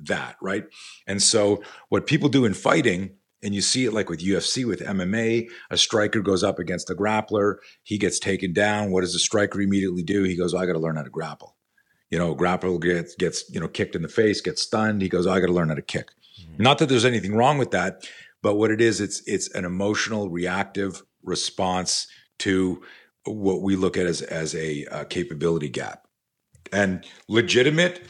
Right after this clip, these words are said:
Speaker 1: but there's a bigger picture that I'll, that I'll get to soon. So what did I do immediately? I mean, I'm, I'm fifteen and a half. Uh, I realize, shit,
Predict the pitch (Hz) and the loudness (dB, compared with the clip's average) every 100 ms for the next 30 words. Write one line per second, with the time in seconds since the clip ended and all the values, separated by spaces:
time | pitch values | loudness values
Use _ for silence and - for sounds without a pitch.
0 | - - - 98 107 - - _ - 107 | -20 -20 -6 -2 -2 -2 -16 _ -6 -2
1 | 101 92 110 98 87 104 - 82 73 85 | 0 0 0 0 -2 -4 -4 -6 -6 -4
2 | 80 80 - 76 73 71 78 - 65 - | -4 -4 -4 -6 -4 -4 -6 -6 -4 -2
3 | 73 - - - - - - 104 127 127 | -2 -6 -12 -20 -14 -2 2 6 6 6
4 | 117 101 101 107 123 143 131 95 90 85 | 4 2 2 2 2 2 2 0 -4 -6
5 | - 98 80 - 98 - 98 98 82 85 | -8 -12 -12 -8 -8 -6 -6 -4 -4 -4
6 | 101 104 - _ _ - _ _ 95 87 | -4 -4 -8 _ _ -20 _ _ -4 -2
7 | 85 - 101 101 98 95 92 90 87 - | -4 -4 0 2 4 4 4 2 0 -4
8 | - _ - - - 101 - | -10 _ -2 2 2 0 -4